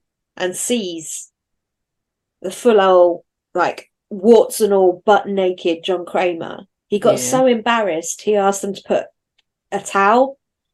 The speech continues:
Speaker 1: over, like, a sheet over, um, that's why you see the coroner throw a sheet over the middle.
Speaker 2: Over his, over his little John.
Speaker 1: Yeah, 'cause he re-, uh, he didn't know that that was actually a model. It was actually a, a dummy of John Kramer that was made. It wasn't John laying there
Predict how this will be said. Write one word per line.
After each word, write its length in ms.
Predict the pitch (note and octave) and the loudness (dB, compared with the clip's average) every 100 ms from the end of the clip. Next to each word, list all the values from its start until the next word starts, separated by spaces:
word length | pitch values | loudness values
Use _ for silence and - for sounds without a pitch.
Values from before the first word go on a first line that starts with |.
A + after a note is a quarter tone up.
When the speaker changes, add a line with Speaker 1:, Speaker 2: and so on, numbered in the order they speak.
| _ _ | _ _
Speaker 1:
over, 340 | G#3 G#3 G#3 F3 | 2 2 2 0
like, 200 | F#3 - | -2 -2
a 80 | F#3+ | -6
sheet 340 | - B3 A#3+ | -4 -2 -2
over, 260 | G#3 G#3 G3+ | 0 0 2
um, 500 | F#3+ F#3 F3+ F3 F3 _ | 0 0 -2 -6 -10 _
that's 200 | A3+ A3 | -6 -2
why 120 | A#3+ | -2
you 80 | A#3 | -2
see 180 | G#3+ A3 | -2 -4
the 80 | G3+ | -4
coroner 400 | - A3 G3 G3+ | 2 2 2 -2
throw 260 | G3 F#3+ | -2 -2
a 60 | F#3 | -2
sheet 320 | - A3 A3+ | -4 -4 -4
over 260 | A3 G#3+ G#3+ | -2 0 0
the 100 | G3+ | 0
middle. 300 | G3+ G#3 D4 | 0 2 2
Speaker 2:
Over 160 | G3+ | 2
his, 200 | G#3 G#3 | 2 2
over 220 | D#3+ G3 G3 | -2 -8 -6
his 160 | F#3 | -6
little 180 | F3+ D3+ | -4 -6
John. 440 | E3 E3 D3+ D3+ - _ _ | -2 0 0 -2 -8 _ _
Speaker 1:
Yeah, 200 | D#4 D4 | -4 -2
'cause 220 | C#4+ C#4+ | -2 -4
he 100 | D4 | -4
re-, 240 | C4+ D4+ G#3+ | 0 -2 0
uh, 140 | A#3 A3+ | -4 -4
he 180 | A#3 | -4
didn't 320 | C4 D4+ A#3+ A#3+ | -2 -2 -2 0
know 420 | C#4 A#3+ A3 A#3 | 2 4 2 0
that 140 | A#3 - | -4 -6
that 160 | G#3+ - | -6 -6
was 100 | A#3 | -4
actually 300 | G#3 - A3 | -6 -6 -6
a 40 | |
model. 420 | A3 A3 G#3+ E3+ _ _ _ _ | -6 -6 -6 -8 _ _ _ _
It 140 | G#3 | -8
was 160 | - A3 | -6 -2
actually 680 | A#3 - - A#3 G#3 G3+ - | -2 -2 -4 0 0 0 -2
a, 160 | - G3 - | -4 -4 -4
a 80 | |
dummy 640 | G3+ - A3 F#3 D3+ D3 _ _ - | -4 0 0 0 -6 -10 _ _ -8
of 160 | F#3+ | -8
John 240 | - G#3+ F#3+ | 0 0 0
Kramer 340 | G#3+ G3 F#3+ E3+ | -2 0 0 -4
that 120 | B2+ | -6
was 140 | F3 | -6
made. 360 | F#3+ A3+ F#3 D#3+ | -2 0 0 -2
It 180 | A#2 E3 | -6 -2
wasn't 380 | A3 A3+ A3 - | -2 -2 -6 -2
John 300 | G#3 G3+ F#3 | 0 0 0
laying 380 | G3+ G#3 F#3 | 0 0 -4
there 320 | E3 D#3 D#3 | -6 -8 -10